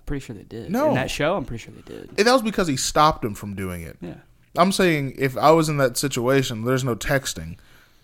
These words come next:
Speaker 1: I'm just saying if you got
Speaker 2: If
Speaker 1: caught
Speaker 2: he run, if he runs up to me and goes, "Yeah, no, they did this,"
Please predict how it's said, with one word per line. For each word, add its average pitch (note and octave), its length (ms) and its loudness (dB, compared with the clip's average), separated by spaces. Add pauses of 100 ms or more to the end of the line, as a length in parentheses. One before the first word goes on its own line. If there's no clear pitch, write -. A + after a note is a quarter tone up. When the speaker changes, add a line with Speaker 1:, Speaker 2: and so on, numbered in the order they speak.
(500)
Speaker 1:
I'm D#3+ 100 -2
just C#3+ 120 0
saying C#3 200 4
if A#2 140 -4
you C#3 100 2
got C#3 340 4
Speaker 2:
If C#3+ 120 2
Speaker 1:
caught B2 180 8
Speaker 2:
he D#3 60 6
run, D#3 160 6
if C#3 100 0
he F#3 120 2
runs C#3 340 4
up C#3 180 2
to E3+ 80 -2
me E3+ 160 0
and D#3 100 -4
goes, A2+ 380 0 (380)
"Yeah, B2 180 -2
no, A#2+ 140 -2
they B2 100 0
did A2+ 260 -4
this," A#2 300 -2